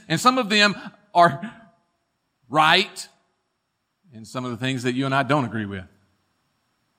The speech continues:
This morning, as I was, uh, finishing up the notes,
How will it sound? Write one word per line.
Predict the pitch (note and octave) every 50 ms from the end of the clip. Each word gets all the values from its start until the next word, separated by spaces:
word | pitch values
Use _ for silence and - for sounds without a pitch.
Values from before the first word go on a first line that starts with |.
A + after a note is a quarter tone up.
| _ _ _ _ _ _ _ _ _ _ _ _ _ _ _ _ _ _ _ _ _ _ _ _ _ _ _ _ _ _ _ _ _ _ _ _ _ _ _ _ _ _ _ _ _ _ _ _ _ - - _ -
This | F3+ F#3 -
morning, | E3 E3+ F#3+ G3 G3+ G3 F3 D3+ C#3+ C#3+
as | C#3+ C#3+ C#3+ B2+
I | D3 D3 D3+ D3
was, | D3 C#3+ C#3 C3 A#2+ - -
uh, | C#3 B2+ B2+ B2 A#2+ - - - _ _ _ _ _ _ _ _
finishing | - - - G3+ G3+ G3 F#3 - F3+ E3+ E3
up | F3 F3 E3+ E3+ - - - _ _ _ _
the | - D3 C3+ D3+
notes, | D3+ D#3 E3+ E3+ D#3 D3 C#3+ C#3+ C#3+ - - -